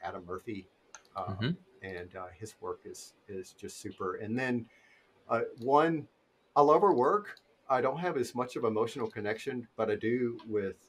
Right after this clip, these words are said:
Speaker 1: with her as a person, is Loish, um, who, uh, I've never seen somebody that has an enormous amount of followers and people that,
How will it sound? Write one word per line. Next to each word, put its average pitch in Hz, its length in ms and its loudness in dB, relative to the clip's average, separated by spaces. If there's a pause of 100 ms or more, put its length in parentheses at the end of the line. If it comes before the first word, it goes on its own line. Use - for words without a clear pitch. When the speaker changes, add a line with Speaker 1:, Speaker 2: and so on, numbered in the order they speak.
Speaker 1:
with 104 400 -6
her 117 160 -2
as 120 100 -6
a 110 60 -10
person, 110 380 -10
is 90 240 -14
Loish, 110 460 0 (280)
um, 95 360 -2 (420)
who, 95 420 -2 (140)
uh, 98 320 -4 (180)
I've 110 260 0
never 110 180 0
seen 113 280 -4
somebody 107 640 0 (520)
that 104 280 -2
has 104 500 -6 (720)
an 110 280 -8
enormous 185 840 -2
amount 107 320 -4
of 95 120 -10
followers 104 840 0 (140)
and 101 360 -6
people 107 360 -4
that, 95 260 -2